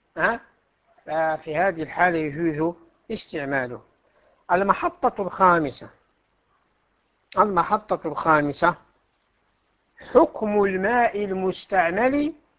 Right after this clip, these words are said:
في الطهارة. ها؟ حكم الماء المستعمل في الطهارة، كيف هذا؟ إذن ما المقصود بالماء المستعمل؟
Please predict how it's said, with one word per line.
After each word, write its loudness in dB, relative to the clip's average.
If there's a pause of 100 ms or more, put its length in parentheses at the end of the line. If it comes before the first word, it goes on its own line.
(540)
في -6
الطهارة. 0 (1160)
ها؟ -2 (320)
حكم 0 (220)
الماء 2 (540)
المستعمل -2 (360)
في -10
الطهارة، -2 (1400)
كيف 0
هذا؟ 4 (1120)
إذن -2
ما 2
المقصود 0
بالماء 0
المستعمل؟ -2